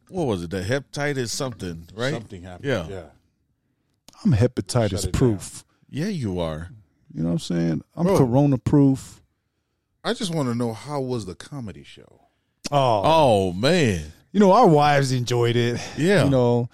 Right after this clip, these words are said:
Speaker 1: Yeah, it was cool. It
Speaker 3: You
Speaker 1: was
Speaker 3: know,
Speaker 1: cool.
Speaker 3: you know, shout out to my man, brother, brother Tumua Tuine.
Speaker 1: Tumua Tuine.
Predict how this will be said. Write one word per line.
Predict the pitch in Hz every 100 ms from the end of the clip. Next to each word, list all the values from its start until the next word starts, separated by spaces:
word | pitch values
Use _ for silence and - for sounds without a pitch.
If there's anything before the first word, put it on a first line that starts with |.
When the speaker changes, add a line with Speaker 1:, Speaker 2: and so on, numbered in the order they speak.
| -
Speaker 1:
Yeah, | 254
it | 240
was | 247 -
cool. | - 196 95
It | 107
Speaker 3:
You |
Speaker 1:
was | 123
Speaker 3:
know, | 117
Speaker 1:
cool. | 113 120 117 _ _ _
Speaker 3:
you | -
know, | 131 117 117
shout | - 240 226
out | 208 190
to | 190
my | 165 156
man, | 165 160 143 135 127 -
brother, | 160 185 170 139 127 _ - -
brother | 131 170 160
Tumua | 127 - 160 175 147 101 82 - _
Tuine. | - 190 123 123 110 92 92
Speaker 1:
Tumua | 113 170 190 180 _
Tuine. | 190 202 190 110 87 71 -